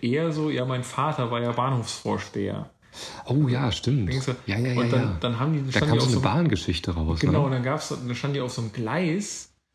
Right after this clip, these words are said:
Speaker 2: Aha.
Speaker 1: und, oder an so einem Gleis, nicht auf dem Gleis, äh, äh, an so einem Gleis. Und dann sagte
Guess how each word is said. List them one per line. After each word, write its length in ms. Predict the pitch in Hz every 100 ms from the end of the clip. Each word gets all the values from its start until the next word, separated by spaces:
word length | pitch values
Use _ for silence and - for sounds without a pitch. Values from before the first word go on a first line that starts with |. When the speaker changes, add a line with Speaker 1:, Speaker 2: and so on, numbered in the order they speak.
| -
Speaker 2:
Aha. 160 | 92
Speaker 1:
und, 140 | 123 123
oder 200 | 123 123
an 100 | 127
so 80 | 127
einem 100 | 117
Gleis, 500 | 107 143 143 147 -
nicht 120 | 113
auf 200 | 113 123
dem 80 | 107
Gleis, 400 | 101 151 151 - 127
äh, 60 | 123 123 123 120
äh, 20 | 123
an 200 | 127 127
so 60 |
einem 100 | 123
Gleis. 540 | 110 95 160 185 - -
Und 180 | 131 123
dann 140 | 127 123
sagte 360 | 143 - 143